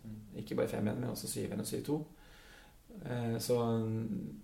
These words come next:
Speaker 2: inntil videre er det nok kanskje enda bedre å få tak i de fysiske C D-ene enn å laste dem ned fra nettet hvis man ikke har tilgang til alle kanalene.
Speaker 1: Mm. Eh, Wolfgang Plagge, dette har vært fantastisk opplysende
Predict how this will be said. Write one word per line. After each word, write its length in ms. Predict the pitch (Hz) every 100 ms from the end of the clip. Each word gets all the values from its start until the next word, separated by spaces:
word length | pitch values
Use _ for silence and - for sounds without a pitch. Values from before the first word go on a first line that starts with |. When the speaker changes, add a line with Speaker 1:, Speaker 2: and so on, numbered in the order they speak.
| - - - -
Speaker 2:
inntil 400 | 156 113 - 147
videre 340 | 143 104 107 139
er 180 | 120
det 60 | 120
nok 120 | 127
kanskje 300 | 143 - - -
enda 280 | 113 107
bedre 300 | 120 107 101
å 40 | 110
få 100 | 117
tak 260 | - 104 -
i 40 |
de 100 | 123
fysiske 400 | 104 104 104 -
C 120 | - 107
D-ene 320 | 107 127 -
enn 100 | 113
å 140 | 120 - - - - 131
laste 240 | 117 -
dem 80 | -
ned 120 | 107
fra 100 | 107
nettet 420 | 110 107 160 185
hvis 180 | 127 -
man 120 | 120 107
ikke 80 | 120
har 80 |
tilgang 300 | 113 110 107 -
til 80 | -
alle 140 | -
kanalene. 380 | 113 101 101 - 117
Speaker 1:
Mm. 140 | 92 - - - - - - - - - - - - -
Eh, 160 | 160 156
Wolfgang 420 | 143 - 147 147
Plagge, 360 | 135 120 165 175 - -
dette 200 | 123 - 117
har 140 | 117
vært 500 | 113 110 - - - - - - - - - - - -
fantastisk 1000 | 117 110 - - - - 113 107 - 107
opplysende 560 | 107 107 - 113 120